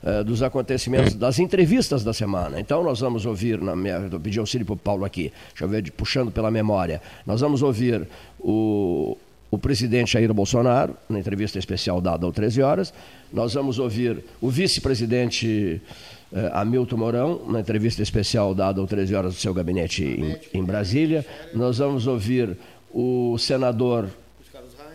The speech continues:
o senador Luiz Carlos Reis, a entrevista que foi, nos foi concedida diretamente de São Borja. Nós vamos ouvir a médica,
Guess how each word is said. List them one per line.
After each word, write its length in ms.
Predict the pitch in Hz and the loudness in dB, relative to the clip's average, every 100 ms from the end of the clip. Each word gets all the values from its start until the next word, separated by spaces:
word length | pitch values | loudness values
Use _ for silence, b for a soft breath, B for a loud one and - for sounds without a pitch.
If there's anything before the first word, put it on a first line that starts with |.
| 160 - - | -20 -20 -8
o 60 | - | -4
senador 440 | - 120 110 117 | -2 -2 2 2
Luiz 200 | 110 110 | 2 0
Carlos 280 | - 101 101 | 0 -2 0
Reis, 500 | 95 123 170 135 175 - - | 2 2 2 0 -6 -8 -6
a 60 | |
entrevista 400 | 110 110 113 - | -2 0 0 -2
que 80 | 92 | -6
foi, 120 | - 98 | -4 -4
nos 100 | 98 | -2
foi 140 | 110 | -2
concedida 440 | 104 101 98 110 | -2 -2 -2 0
diretamente 560 | 101 101 101 98 98 - | 0 0 -2 -2 -2 -4
de 80 | 78 | -6
São 220 | - 113 | -2 0
Borja. 400 | 120 147 170 175 B B B B | 2 2 2 -2 B B B B
Nós 200 | 123 123 | -2 0
vamos 220 | 143 131 | 0 0
ouvir 300 | 131 123 120 | 2 2 0
a 140 | 120 120 | 0 2
médica, 580 | 135 139 104 - 90 | 4 2 0 -6 -6